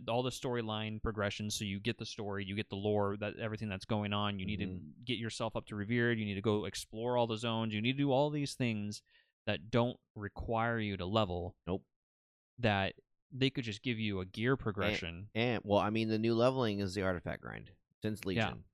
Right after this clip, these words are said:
Speaker 2: That is the new leveling. That's wh-, how you got your talents in Legion
Speaker 1: Yep.
Speaker 2: is the artifact grind, and it's how you get 'em now.
Speaker 1: Yeah.
Speaker 2: Like,
Speaker 1: So, like, the need to actually go up in levels
Speaker 2: is d-,
Speaker 1: doesn't
Speaker 2: not,
Speaker 1: need to be there.
Speaker 2: non-existent.
Speaker 1: It doesn't, like, it doesn't really do anything for the game other than just give a,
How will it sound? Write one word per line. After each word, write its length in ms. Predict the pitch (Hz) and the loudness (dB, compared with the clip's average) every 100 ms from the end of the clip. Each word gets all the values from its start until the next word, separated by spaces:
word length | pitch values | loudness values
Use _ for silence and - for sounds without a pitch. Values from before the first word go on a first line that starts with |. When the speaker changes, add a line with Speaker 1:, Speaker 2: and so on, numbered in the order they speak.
| _ | _
Speaker 2:
That 140 | 92 98 | -2 0
is 120 | 87 | -2
the 60 | 95 | -2
new 140 | 90 | -2
leveling. 320 | 80 78 67 | -4 -6 -6
That's 160 | 73 87 | -6 -4
wh-, 140 | 98 - | -6 -2
how 120 | 101 | 2
you 120 | 101 | 2
got 180 | 95 90 | 2 2
your 120 | 101 | 0
talents 400 | 107 92 98 107 | 0 0 0 -2
in 60 | 101 | 0
Legion 380 | 90 85 92 - _ _ | 0 0 -4 -8 _ _
Speaker 1:
Yep. 140 | 113 104 | -4 -2
Speaker 2:
is 80 | 90 | 2
the 80 | |
artifact 340 | 90 85 82 - | 2 2 -2 -2
grind, 300 | 78 80 82 | -4 -4 -4
and 100 | 82 | -6
it's 140 | - | -6
how 120 | - 87 | -2 -2
you 80 | |
get 120 | 80 82 | 0 -4
'em 120 | 82 | -4
now. 240 | 78 67 - _ _ - | -6 -8 -12 _ _ -4
Speaker 1:
Yeah. 180 | 87 64 _ _ _ _ _ | -4 -4 _ _ _ _ _
Speaker 2:
Like, 120 | 87 | 2
Speaker 1:
So, 320 | 104 120 110 - - | 6 6 4 -4 -6
like, 140 | 113 104 127 | -6 -4 0
the 120 | 123 | 2
need 640 | 110 123 139 143 110 98 | 2 2 2 2 2 0
to 80 | 135 | -2
actually 360 | 101 110 - 107 | -2 -2 -2 -2
go 220 | 110 104 | 2 0
up 260 | - - 107 | 0 -2 -2
in 180 | 95 | -2
levels 440 | 90 95 123 156 151 | -2 -2 0 -2 -2
Speaker 2:
is 200 | 87 - _ _ | -2 -4 _ _
d-, 80 | - - _ 73 | -18 -18 _ -6
Speaker 1:
doesn't 200 | 135 123 | -4 0
Speaker 2:
not, 20 | |
Speaker 1:
need 80 | 123 | 0
to 60 | 101 | -2
be 100 | 98 | -6
there. 200 | 73 101 | -8 -6
Speaker 2:
non-existent. 640 | 85 80 67 - 64 - | -4 -4 -8 -10 -12 -6
Speaker 1:
It 80 | 123 | 4
doesn't, 340 | 120 120 113 - | 4 4 0 -4
like, 180 | 104 101 | -4 0
it 60 | |
doesn't 240 | 117 131 120 | 2 2 2
really 320 | 123 113 101 110 - _ - | 2 2 0 -6 -18 _ -6
do 260 | 104 110 107 | -4 -2 -4
anything 380 | 95 95 95 | -4 -6 -6
for 120 | 90 87 | -4 -6
the 100 | 87 | -4
game 300 | 92 90 92 | -4 -2 -2
other 140 | 98 | -2
than 140 | 95 95 | -2 -4
just 160 | 95 | -2
give 160 | 104 | -2
a, 60 | 95 | -4